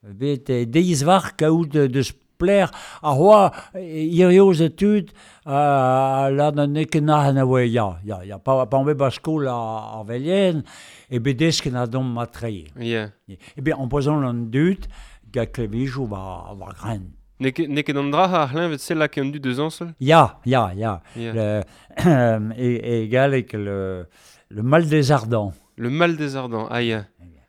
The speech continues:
Speaker 1: Euh, na, c'est tout. Euh, euh, na, ze, ze ne fin e koustre ar c'hleñvet se. Euh, ba, ba c'henn amzer a voe na,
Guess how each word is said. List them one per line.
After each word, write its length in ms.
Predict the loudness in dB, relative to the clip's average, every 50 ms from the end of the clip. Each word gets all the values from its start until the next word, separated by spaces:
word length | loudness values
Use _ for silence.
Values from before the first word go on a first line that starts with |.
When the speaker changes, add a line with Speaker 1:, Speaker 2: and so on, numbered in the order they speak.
| _ _ _ _ _ _ _ _ _ _ -18 -16
Speaker 1:
Euh, 80 | -14 -8 -4
na, 200 | -2 -2 -2 -2 -4 -10 -10
c'est 180 | -4 -2 0 2
tout. 200 | 2 2 0 0 -2 -10 -10 -8
Euh, 380 | -8 -4 0 0 0 0 -2
euh, 60 | -2
na, 140 | 0 0 2
ze, 140 | 2 0 -2 -2 -4
ze 140 | -4 -2
ne 100 | -2 -4 -2
fin 180 | -4 -4 -2 -2 -2 -2 -2
e 200 | -2 -2 -4 -4
koustre 600 | -6 -8 -10 -10 -10 -10 -10 -12 -12 -10 -6 -4 -4 -4 -4 -6
ar 140 | -8 -8
c'hleñvet 300 | -8 -6 -6 -4 -4 -6
se. 200 | -6 -4 -4 -4 -4 -6 -10 _ _ _ _ _ _ _ _ _ _ _ _ _ _ -8
Euh, 320 | -6 -4 -4 -4 -4 -4
ba, 180 | -4 -4 -4 -2
ba 140 | -2 -2 -2
c'henn 260 | 0 2 2 4 6
amzer 440 | 6 4 4 4 2 2 0 0 0
a 120 | -2 -4 -4
voe 180 | -4 -6 -4
na, 160 | -2 0 0